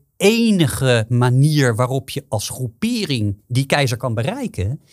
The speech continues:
is als je met heel veel mensen bij elkaar zit. Dus als jij met z'n vijftigduizenden in een amfitheater zit, zeker als de keizer daar zelf ook bij zit, en je zegt,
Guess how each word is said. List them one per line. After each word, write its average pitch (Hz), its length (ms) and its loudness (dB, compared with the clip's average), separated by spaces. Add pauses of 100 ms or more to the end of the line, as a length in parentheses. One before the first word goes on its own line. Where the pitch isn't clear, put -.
(120)
is 151 220 2
als 170 140 0
je 214 60 -4
met 185 120 -4
heel 170 160 0
veel 151 100 -2
mensen 139 260 0
bij 127 120 2
elkaar 127 300 -2
zit. 98 140 -6
Dus 139 140 -6
als 175 180 0
jij 190 160 2
met 170 240 -2
z'n 156 140 -4
vijftigduizenden 143 840 -2
in 143 320 -2
een 135 240 0
amfitheater 135 720 -4
zit, 101 460 -6
zeker - 340 -10
als 98 120 -6
de - 60 -10
keizer 98 320 -4
daar 98 120 -6
zelf 98 220 -4
ook 135 180 -4
bij 104 180 0
zit, 98 220 -6
en 117 80 -4
je 117 120 0
zegt, - 320 -4